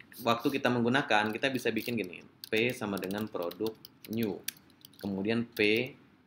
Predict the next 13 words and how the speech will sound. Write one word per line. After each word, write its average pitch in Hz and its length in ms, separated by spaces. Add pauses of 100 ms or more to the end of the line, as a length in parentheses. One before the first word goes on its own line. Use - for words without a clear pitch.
(100)
eh, 98 480
misalnya 98 800
kode 104 640
sama 87 240
dengan, 90 480 (1120)
eh, 87 540 (680)
P - 20 (880)
nol 85 160
nol 87 160
satu, 85 320 (960)
P 107 320
titik - 320
save. - 280